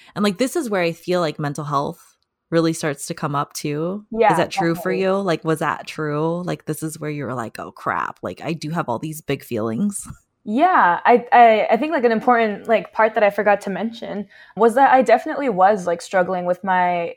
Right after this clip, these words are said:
Speaker 2: mental health at the same time. You know, they're definitely intertwined. And we see that with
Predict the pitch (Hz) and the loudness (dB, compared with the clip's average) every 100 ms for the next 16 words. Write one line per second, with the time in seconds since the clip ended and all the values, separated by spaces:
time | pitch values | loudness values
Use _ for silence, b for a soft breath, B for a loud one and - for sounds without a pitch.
0 | - 208 190 190 - 214 180 175 190 185 | -6 -4 -2 -2 4 4 4 -2 -4 -6
1 | 180 - 226 180 190 202 202 208 254 277 | -6 -4 -4 -2 -2 -2 -2 -2 -4 -2
2 | 262 214 - 214 190 180 233 240 202 190 | 0 2 2 0 -4 -4 2 2 0 -8
3 | b b b _ _ - 233 226 226 247 | b b b _ _ 0 4 4 2 -2
4 | 233 208 196 175 - 180 214 190 | 4 6 6 4 -4 0 0 0